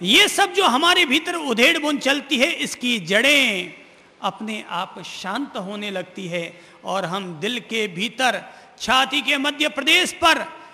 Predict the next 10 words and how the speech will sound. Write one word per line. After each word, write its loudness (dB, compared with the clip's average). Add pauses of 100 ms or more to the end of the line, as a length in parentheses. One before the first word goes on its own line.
इस -4
सारे 6 (340)
भाग 4
में 0 (280)
हम -4
अपने -4
मन -2
को -2
केंद्रित -4
करें, 2